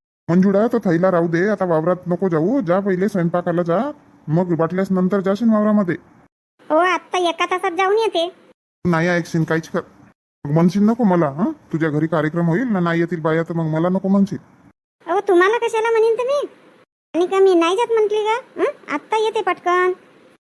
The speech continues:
Speaker 2: चांगल्या दोन तीन किलो भेंड्या निघतील. हं? नाही जाईन तर बंदर पूर्ण खाऊन ठेवतील.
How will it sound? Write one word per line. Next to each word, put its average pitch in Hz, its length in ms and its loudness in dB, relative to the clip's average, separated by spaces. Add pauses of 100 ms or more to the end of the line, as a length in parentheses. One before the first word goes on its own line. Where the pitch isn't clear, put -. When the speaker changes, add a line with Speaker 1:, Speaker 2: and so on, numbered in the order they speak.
(260)
Speaker 2:
चांगल्या 320 180 2
दोन 311 220 2
तीन 359 180 0
किलो 359 220 -2
भेंड्या 320 280 0
निघतील. 381 440 0 (400)
हं? 403 200 0
नाही 330 160 0
जाईन 349 220 0
तर 381 120 -2
बंदर 330 360 0
पूर्ण 381 240 0
खाऊन 359 240 2
ठेवतील. 440 340 -2